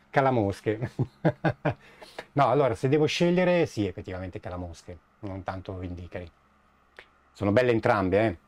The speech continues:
Poi dipende anche dal periodo. Una volta, qua-, quando è stata? Forse l'ultima volta che siamo stati lì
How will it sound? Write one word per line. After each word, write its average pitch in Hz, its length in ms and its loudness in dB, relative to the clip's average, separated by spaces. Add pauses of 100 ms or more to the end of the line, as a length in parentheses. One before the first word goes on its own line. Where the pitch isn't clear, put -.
(520)
Poi 214 180 2
dipende 180 460 2
anche 180 200 2
dal 160 180 2
periodo. 117 560 2
Una 156 220 0
volta, 147 800 0
qua-, 156 140 -2
quando 175 160 -2
è - 20 -8
stata? 117 160 -6
Forse 135 220 -6
l'ultima 151 300 -2
volta 143 180 -2
che 123 80 -6
siamo 143 220 -4
stati 151 680 2
lì 180 300 2